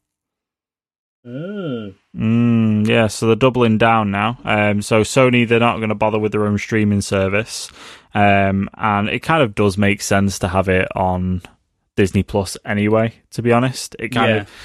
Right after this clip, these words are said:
Speaker 2: would feel a bit weird. Like, I mean, it's kind of like that now, isn't it? We, t-, in order to watch the Spider-Man films in, if you were doing, like, an M C U binge, you would have to find Homecoming and Far From Home elsewhere.
Speaker 1: Now T V.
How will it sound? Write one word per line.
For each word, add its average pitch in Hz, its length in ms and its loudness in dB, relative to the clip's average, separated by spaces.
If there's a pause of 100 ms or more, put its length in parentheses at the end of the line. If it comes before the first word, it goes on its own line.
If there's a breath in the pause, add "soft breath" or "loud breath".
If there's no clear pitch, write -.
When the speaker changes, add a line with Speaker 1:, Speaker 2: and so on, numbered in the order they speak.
(180 loud breath)
Speaker 2:
would 107 140 0
feel 113 360 4
a 104 40 4
bit 107 220 0
weird. 101 480 2
Like, 131 140 2
I - 40 0
mean, 151 140 0
it's 135 100 -8
kind 170 180 -2
of 117 80 -6
like 98 160 0
that 95 180 -4
now, 98 240 0
isn't 95 200 -2
it? 98 140 -4
We, 104 220 -4 (400 loud breath)
t-, - 140 -6
in 131 80 -2
order 123 200 4
to 117 140 -2
watch - 680 -2 (200)
the 110 240 -2
Spider-Man 104 580 0
films 95 480 -2 (100)
in, 98 400 -2 (100)
if - 180 -6
you 104 80 2
were 98 60 2
doing, 98 240 2
like, 101 180 -2
an 104 80 0
M 101 140 0
C 104 200 -4
U 98 260 2
binge, 110 560 -6 (400 loud breath)
you 113 140 4
would 110 80 6
have - 340 -4
to 98 220 0 (260)
find 98 840 0 (200)
Homecoming 101 640 2
and 95 160 0
Far 98 240 0
From 95 180 -6
Home 98 560 0
elsewhere. 101 520 -2
Speaker 1:
Now 104 200 -6
T 101 220 -12
V. 98 280 -10